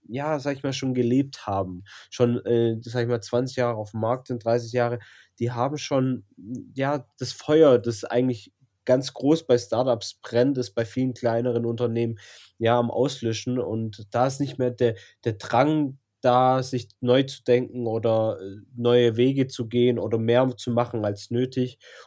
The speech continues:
Und, äh, da merkt man schon, dass ein Startup wirklich das Interesse hat, sich aufzubauen, weil die natürlich noch nicht,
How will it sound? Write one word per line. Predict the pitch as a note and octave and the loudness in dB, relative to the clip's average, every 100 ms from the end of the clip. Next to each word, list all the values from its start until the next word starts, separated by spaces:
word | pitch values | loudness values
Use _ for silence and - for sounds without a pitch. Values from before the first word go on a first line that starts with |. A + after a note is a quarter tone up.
| _ | _
Und, | A2+ G#2+ G#2+ G2+ | -4 -2 -2 -6
äh, | - G#2+ G#2 | -2 0 0
da | G2+ G#2+ | 2 0
merkt | A2 B2 | 2 -2
man | A2+ G#2 | -4 -6
schon, | A#2+ | -4
dass | A2+ G2+ | -2 -4
ein | G#2+ | -6
Startup | G2+ G2 G2+ A2 G#2+ E2+ | -8 -4 -4 -2 -4 -8
wirklich | G#2+ A2 A2+ A2+ | -10 -6 -6 -8
das | G2+ - | -12 -14
Interesse | F#2 A2 - A2 A#2+ | -12 -10 -6 -6 -6
hat, | G#2+ G#2 | -8 -10
sich | - G2+ | -12 -12
aufzubauen, | - A2+ A2+ - A2 G#2+ G#2 A2 G2+ | -4 -4 -4 -18 -8 -4 -2 -4 -2
weil | G#2+ | -4
die | G#2+ G#2+ | -2 -4
natürlich | G#2+ G2+ A2 G#2 | -6 -6 -10 -10
noch | - | -10
nicht, | A2 G#2+ - | -8 -8 -12